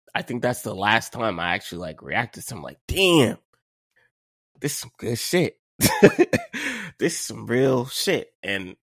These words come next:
yeah, it ain't been like that since. It's just been the same old bullshit. Same old shit, just a different day.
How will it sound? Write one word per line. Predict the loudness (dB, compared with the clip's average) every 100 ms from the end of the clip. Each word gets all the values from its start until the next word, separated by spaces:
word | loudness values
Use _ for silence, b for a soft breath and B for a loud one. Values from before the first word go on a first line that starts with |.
| _ -6
yeah, | -4 -6 -12 _ _ _ _ _ -20 _ _ _ -8
it | -2
ain't | 2
been | 4 4
like | 4 2
that | 2 0 -2 _
since. | -8 0 0 0 -12 -20 _ _ _
It's | -20 -16
just | -10
been | -4 -4
the |
same | -4 -2 0 2
old | 2 0
bullshit. | 0 -2 -2 -10 -12 _ _ _ _ _ _ _ _ _ _ _ _ _ _ _
Same | -14 -8 -4 -2
old | 0 0
shit, | -2 -6 -8 -14 _ -14
just | -12 -12 -8
a |
different | -8 -6 -6
day. | -6 -10